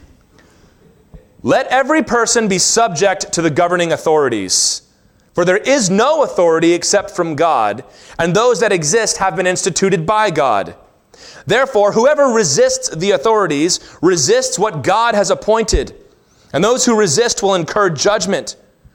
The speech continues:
For rulers are not a terror to good conduct, but to bad.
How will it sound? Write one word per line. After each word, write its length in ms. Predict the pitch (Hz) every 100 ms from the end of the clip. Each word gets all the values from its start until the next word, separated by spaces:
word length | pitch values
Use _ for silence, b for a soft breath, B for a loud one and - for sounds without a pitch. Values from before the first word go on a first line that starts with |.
| b b -
For 160 | 208
rulers 440 | 196 269 302 247 202
are 60 |
not 220 | 185 196
a 40 | 190
terror 380 | - 196 190 170
to 100 | 147
good 380 | 104 151 247 -
conduct, 520 | 135 113 107 135 -
but 140 | 190
to 80 | -
bad. 540 | 175 226 196 101 87